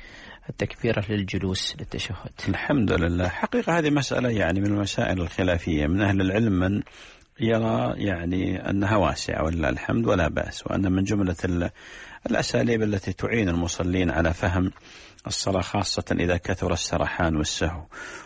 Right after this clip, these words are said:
Speaker 2: ومن أهل العلم من يشدد في هذا، يشدد في هذا ويرى بأنها مخالفة،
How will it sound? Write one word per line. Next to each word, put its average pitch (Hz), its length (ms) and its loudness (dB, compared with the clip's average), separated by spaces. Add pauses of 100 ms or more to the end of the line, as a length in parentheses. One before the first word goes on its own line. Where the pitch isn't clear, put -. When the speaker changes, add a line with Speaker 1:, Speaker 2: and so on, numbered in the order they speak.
Speaker 2:
ومن 147 220 4
أهل 101 200 2
العلم 120 240 2
من 107 100 2
يشدد 92 460 -2
في 85 240 -4
هذا، 76 300 -4 (440)
يشدد 90 360 0
في 90 180 0
هذا 92 220 4
ويرى 92 320 4
بأنها 87 380 -2
مخالفة، 76 720 -2